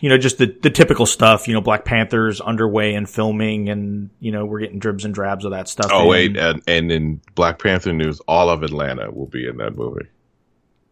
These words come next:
Speaker 1: All, all of
Speaker 2: Pretty
Speaker 1: Atlanta.
Speaker 2: much. Yeah, it's like they,
Speaker 1: <laughs>
Speaker 2: they're naming so many people, like, all of Atlanta is
Speaker 1: Yeah.
Speaker 2: pretty much in that movie. But they said they're going to,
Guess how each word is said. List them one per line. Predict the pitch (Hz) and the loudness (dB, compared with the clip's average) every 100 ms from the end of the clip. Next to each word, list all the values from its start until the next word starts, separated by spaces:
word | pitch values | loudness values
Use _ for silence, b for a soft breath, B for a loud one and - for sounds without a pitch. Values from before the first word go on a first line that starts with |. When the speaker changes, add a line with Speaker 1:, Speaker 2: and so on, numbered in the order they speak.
| _ 180 | _ -6
Speaker 1:
All, | 104 113 | -2 -2
all | 101 175 131 | 2 2 4
of | |
Speaker 2:
Pretty | 120 - | 2 2
Speaker 1:
Atlanta. | - - | 0 -2
Speaker 2:
much. | - - - | -4 -8 0
Yeah, | 85 82 80 | 4 4 4
it's | 85 156 370 | 4 4 4
like | - | 4
they, | - 381 | 4 2
Speaker 1:
<laughs> | - - 175 | 2 -2 0
Speaker 2:
they're | - 165 147 - | 2 0 0 -2
naming | 113 120 117 | -4 -2 -4
so | 110 117 110 | -6 -2 -2
many | 117 113 | -2 -4
people, | 107 104 101 92 90 | -4 -6 -4 -4 -2
like, | 87 85 - | -2 -4 -2
all | 82 85 82 | 2 4 4
of | 82 | 0
Atlanta | - 73 73 69 - - | -4 -2 -2 -4 -8 -10
is | 113 | -6
Speaker 1:
Yeah. | 110 | -6
Speaker 2:
pretty | 82 64 | -4 -6
much | 67 - | -8 -10
in | 50 | -6
that | 60 50 | -4 -4
movie. | 60 60 - B B B | -4 -4 -8 B B B
But | 101 104 | 0 2
they | 131 | 4
said | 151 113 | 4 4
they're | 95 | 4
going | 98 104 107 | 4 4 4
to, | 104 - | 0 -2